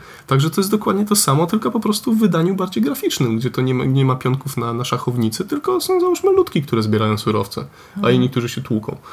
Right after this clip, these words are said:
Speaker 1: Także odbiegając, odbiegając od, od tematu dopingu, można szczerze, śmiało powiedzieć, że, że e-sport to po prostu jest sport w innym wydaniu, gdzie, gdzie ludzie pracują głową, czyli na przykład jak w szachach.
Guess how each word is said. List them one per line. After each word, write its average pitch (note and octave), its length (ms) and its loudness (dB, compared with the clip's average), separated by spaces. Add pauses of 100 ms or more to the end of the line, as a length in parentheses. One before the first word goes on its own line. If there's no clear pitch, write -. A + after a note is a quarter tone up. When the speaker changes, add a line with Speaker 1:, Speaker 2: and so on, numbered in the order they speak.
(300)
Speaker 1:
Także E3+ 320 -2 (1160)
odbiegając, F#3+ 720 2
odbiegając E3+ 640 2
od, D3 180 -6
od C#3+ 180 -6
tematu D#3 440 -2
dopingu, D3+ 680 -2 (380)
można E3+ 280 -2
szczerze, G#3 320 -2
śmiało G#2 300 0
powiedzieć, E3+ 400 0
że, F#3 300 0
że G3+ 240 -2
e-sport G#3+ 400 -2
to A3+ 80 -4
po G#3+ 100 -2
prostu G#3 300 -4
jest G#3+ 100 0
sport C#3+ 320 0
w D3 40 2
innym F#3+ 220 0
wydaniu, A#2+ 460 0
gdzie, A#2 240 -4
gdzie B2 160 -2
ludzie C3 280 2
pracują E3+ 400 -2
głową, C3+ 460 2 (480)
czyli C#4+ 400 -4 (540)
na A#2 120 -4
przykład - 300 -14
jak E3 100 -8
w - 40 -10
szachach. - 400 -8